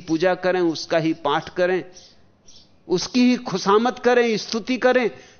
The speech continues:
जिसने जगत बनाया है वही संभालेगा।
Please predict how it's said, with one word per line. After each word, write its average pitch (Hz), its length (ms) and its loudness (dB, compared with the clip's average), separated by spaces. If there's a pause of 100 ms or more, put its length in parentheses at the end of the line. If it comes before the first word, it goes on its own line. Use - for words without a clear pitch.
जिसने 185 300 0
जगत 170 280 0
बनाया 208 440 4
है - 260 -10 (1300)
वही 139 240 0
संभालेगा। 151 680 -2